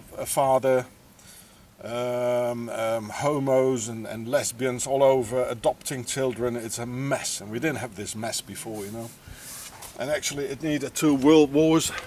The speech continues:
You know, here's the obelisk with the pyramid here. This is a, a two D pyramid.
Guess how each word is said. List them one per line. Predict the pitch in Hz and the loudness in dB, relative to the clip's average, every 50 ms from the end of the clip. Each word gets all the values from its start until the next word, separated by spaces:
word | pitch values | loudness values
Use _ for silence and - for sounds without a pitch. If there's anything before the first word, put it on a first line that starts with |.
| - - - | -12 -10 -4
You | 135 | -2
know, | 135 135 147 | 0 0 0
here's | 147 127 110 117 135 123 104 | -2 -2 0 2 2 2 4
the | 110 120 123 | 2 2 2
obelisk | 120 98 113 127 151 160 156 - - - - - - - - - - - - - - - - - - - - - - - - - - - - - - - - - - - - - - - - - - - | 2 2 4 4 4 4 2 -2 -8 -16 -20 -20 -20 -20 -20 -20 -20 -20 -20 -20 -20 -20 -20 -20 -20 -20 -20 -20 -20 -20 -20 -20 -20 -20 -20 -20 -20 -20 -20 -20 -20 -20 -20 -20 -20 -20 -20 -20 -6 -4
with | 151 151 - | -2 -2 -2
the | 120 | -2
pyramid | - - 170 165 160 165 165 156 160 160 160 | 0 4 6 8 8 8 8 8 8 6 8
here. | 151 156 160 165 175 180 170 151 - - - - - | 8 8 10 10 10 8 6 4 -2 -8 -14 -6 -2
This | - 143 127 139 | 0 0 2 2
is | 147 135 131 | 0 4 6
a, | 143 131 131 135 143 - - 147 135 135 131 135 139 | 6 8 8 6 6 6 6 6 6 8 8 8 6
a | 131 127 | 4 4
two | - - 185 175 180 156 | 4 6 6 6 6 8
D | 120 156 151 156 | 8 10 10 8
pyramid. | 147 - - 165 160 160 170 165 170 175 180 190 175 | 8 6 6 8 10 10 10 8 8 8 8 8 6